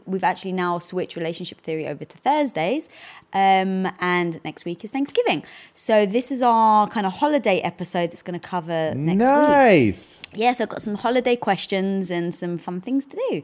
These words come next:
Speaker 2: All right, sounds good.
Speaker 1: All
Speaker 2: Now,
Speaker 1: right.
Speaker 2: but we'll have other holiday episodes as we get
Speaker 1: Yeah,
Speaker 2: closer
Speaker 1: just
Speaker 2: to
Speaker 1: not next week.
Speaker 2: Christmas.
Speaker 1: Correct, just not
Speaker 2: Yeah.
Speaker 1: next week.
Speaker 2: Got it.
Speaker 1: Um, so we thought, okay, what's the one thing that people at home,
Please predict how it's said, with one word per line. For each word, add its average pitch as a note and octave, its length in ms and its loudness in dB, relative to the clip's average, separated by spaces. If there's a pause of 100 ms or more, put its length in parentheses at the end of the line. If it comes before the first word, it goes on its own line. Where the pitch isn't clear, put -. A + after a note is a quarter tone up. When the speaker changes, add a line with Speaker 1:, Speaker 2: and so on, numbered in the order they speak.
Speaker 2:
All E2+ 140 -4
right, A#2+ 240 -2
sounds G2 220 -6
good. B2 160 0
Speaker 1:
All - 80 4
Speaker 2:
Now, C#3 140 6
Speaker 1:
right. A#2 100 2
Speaker 2:
but B2+ 80 4
we'll D#3+ 260 2
have G2 640 0 (320)
other G2+ 640 2 (220)
holiday B2+ 1400 2
episodes F2 580 -4
as F2 100 -8
we F#2 140 -6
get E2+ 60 0
Speaker 1:
Yeah, F#4+ 140 2
Speaker 2:
closer - 120 2
Speaker 1:
just - 140 0
Speaker 2:
to C4+ 40 2
Speaker 1:
not A#3+ 160 2
next G#3+ 280 -4
week. E3 320 -4
Speaker 2:
Christmas. C3 560 -8
Speaker 1:
Correct, - 480 -12
just - 180 -8
not F#3+ 140 -6
Speaker 2:
Yeah. - 60 -8
Speaker 1:
next - 220 -12
week. - 300 -18 (100)
Speaker 2:
Got - 180 -12
it. - 100 -18 (420)
Speaker 1:
Um, A3 440 4 (160)
so A3 640 8
we A3+ 100 -2
thought, A#3 220 0
okay, A#3 180 0
what's A3 220 0
the A#3 80 0
one A3 180 0
thing G#3+ 320 -4
that G#3 160 -4
people G#3 500 -4
at - 200 -2
home, G3 560 -4